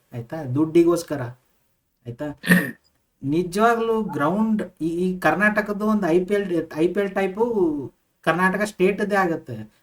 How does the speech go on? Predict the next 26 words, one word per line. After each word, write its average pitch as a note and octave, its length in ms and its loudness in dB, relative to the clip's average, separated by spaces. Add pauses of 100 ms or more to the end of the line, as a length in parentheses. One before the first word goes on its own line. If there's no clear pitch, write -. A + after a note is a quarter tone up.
(140)
ಅದನ್ನ A#3 300 -2
ನೋಡಿ, A3+ 320 4
ಅದನ್ನ D#3+ 240 0
ಸಪೋರ್ಟ್ G#3 420 0
ಮಾಡಿ, E3+ 300 0
ಅದ್ರಲ್ಲಿ F#3+ 280 0
ನಮ್, G#3 240 0
ನಮ್ A3 220 0
ಪ್ಲೇಯರ್ಸ್ G#3 360 0
ಇರ್ತಾರೆ. C3 420 -6 (480)
ನಾನ್ F3 160 -6
ಈಗ್ಲೂ A3+ 300 2
ಹೇಳ್ತೀನಿ, A3 360 2
ಐ E3 140 4
ಪಿ F#3 160 -2
ಎಲ್ G#3+ 100 2
ಸೆಲೆಬ್ರೇಟ್ F#3+ 520 0
ಮಾಡ್ಬೇಡಿ F#3 400 0
ಅಂತ F#3 180 -2
ಹೇಳಲ್ಲ, E3 320 0
ನ್ಯಾಷನಲ್ D#3+ 500 -2
ಟೀಮ್ F#3 160 2
ಬೆನಿಫಿಟ್ E3+ 440 -2
ಇದೆ, D3 120 -4
ಮಾಡಿ, C3+ 580 -4 (360)
ಹುಚ್ಚರಾಗ್ಬೇಡಿ, G#3 960 2